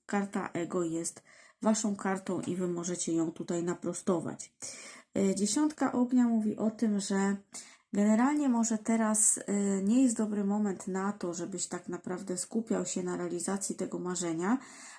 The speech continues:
bo może być tak, że w Twoim życiu masz jakieś cięższe chwile albo masz inne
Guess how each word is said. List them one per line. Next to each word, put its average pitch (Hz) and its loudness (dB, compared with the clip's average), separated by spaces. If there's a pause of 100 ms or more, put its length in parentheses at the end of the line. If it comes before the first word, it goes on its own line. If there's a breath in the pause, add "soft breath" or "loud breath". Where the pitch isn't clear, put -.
(100)
bo 202 0
może 269 6
być 247 0
tak, 233 0
że 220 0
w - -12
Twoim 220 0
życiu 214 0
masz 196 2
jakieś 196 -2
cięższe 202 0
chwile 208 0
albo 185 -2
masz 190 0
inne 226 2